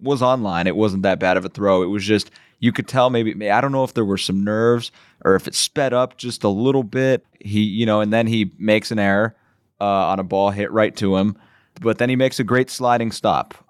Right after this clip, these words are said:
uh, to end the inning. And then he plays, you know, solid defense the rest of the weekend, including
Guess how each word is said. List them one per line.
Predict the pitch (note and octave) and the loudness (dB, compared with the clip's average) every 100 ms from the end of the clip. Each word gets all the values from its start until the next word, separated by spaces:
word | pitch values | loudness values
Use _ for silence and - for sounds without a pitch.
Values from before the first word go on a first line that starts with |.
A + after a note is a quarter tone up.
| - | -4
uh, | G#2+ G2 | -2 0
to | - | 2
end | G2+ G2+ | 2 2
the | G2 | 0
inning. | F#2 D#2+ E2 | 0 -2 -2
And | G2 | 0
then | G#2+ A#2 A2+ | 2 2 0
he | A2 A#2 A2+ | -2 0 -2
plays, | - - A#2 A#2+ A#2 G2+ | -4 -2 0 2 0 -2
you | A2+ | -2
know, | A2 | -2
solid | - A2 A#2+ G#2+ | 0 0 0 -2
defense | A#2 - A#2 - | -4 -2 -2 0
the | G#2+ | 2
rest | G#2+ - | 2 0
of | G2+ | -4
the | |
weekend, | G2 A#2+ G#2 G2 - | 0 0 2 -2 -2
including | G2 - C3 C3 A2+ | -10 -4 0 0 0